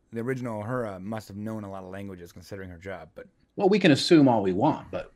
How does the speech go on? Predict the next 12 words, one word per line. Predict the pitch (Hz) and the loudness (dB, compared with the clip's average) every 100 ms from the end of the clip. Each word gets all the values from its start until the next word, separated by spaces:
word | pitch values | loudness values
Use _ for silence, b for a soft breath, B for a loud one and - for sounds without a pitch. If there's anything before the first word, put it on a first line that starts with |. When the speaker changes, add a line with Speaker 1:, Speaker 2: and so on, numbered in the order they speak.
| _ - | _ -6
Speaker 2:
it's, | 120 - - _ 117 | -6 -6 -12 _ -8
it's | - | -2
assumption. | - 202 - - - - | 2 2 0 -8 -14 -8
And | 110 107 | -6 2
so | 123 | 4
once | 117 131 - | 6 4 4
they | 120 | 2
actually | 113 113 113 104 95 - - _ _ _ - 98 | 2 0 -2 -2 -2 -6 -18 _ _ _ -14 0
give | 135 135 | 4 4
us | 117 | 4
the | - - | -4 -8
story, | - 139 165 85 113 | 0 2 2 0 -4